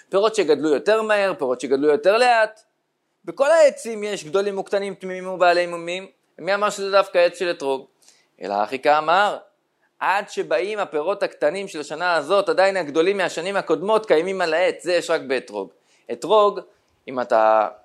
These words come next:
משאיר את הפרי על העץ, לא חייב להיות שהוא ייפול.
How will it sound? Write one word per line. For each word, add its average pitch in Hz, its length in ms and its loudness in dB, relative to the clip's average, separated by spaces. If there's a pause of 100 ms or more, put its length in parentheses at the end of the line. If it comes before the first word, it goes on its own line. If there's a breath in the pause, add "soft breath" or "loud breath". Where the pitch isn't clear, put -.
(160)
משאיר 156 380 -2
את 160 100 -2
הפרי 170 340 2
על 143 120 2
העץ, 196 540 -2 (320)
לא 185 100 2
חייב 196 300 0
להיות 190 520 2 (1200)
שהוא 165 180 -4
ייפול. 151 520 0